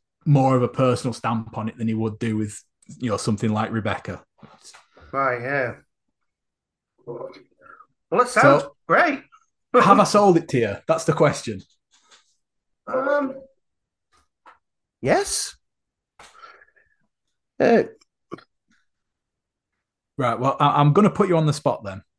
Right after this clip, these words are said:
Speaker 2: It sa-,
Speaker 1: Because
Speaker 2: it, it
Speaker 1: the
Speaker 2: sounds good, and I would wa-, and I would happily watch it.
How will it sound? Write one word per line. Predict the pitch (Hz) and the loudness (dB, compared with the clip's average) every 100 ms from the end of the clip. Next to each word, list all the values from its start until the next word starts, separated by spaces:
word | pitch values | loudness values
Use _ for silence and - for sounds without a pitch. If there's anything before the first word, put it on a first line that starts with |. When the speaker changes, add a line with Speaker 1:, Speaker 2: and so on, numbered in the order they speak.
| _ _ _ - _ - | _ _ _ -20 _ -4
Speaker 2:
It | 180 | 0
sa-, | - 208 | 6 6
Speaker 1:
Because | 196 196 - - | 6 2 0 2
Speaker 2:
it, | |
it | |
Speaker 1:
the | 160 | 4
Speaker 2:
sounds | 165 208 208 156 | 6 6 6 4
good, | 151 135 123 - | 4 4 4 -2
and | 131 123 | -4 -2
I | 120 | -2
would | 120 120 | -2 -4
wa-, | 110 123 107 120 | -2 -4 -2 -6
and | 113 113 | -8 -10
I | 117 | -8
would | 113 | -8
happily | 120 113 - 110 | -10 -10 -8 -6
watch | 101 107 - | -2 -4 -4
it. | 98 95 | -10 -10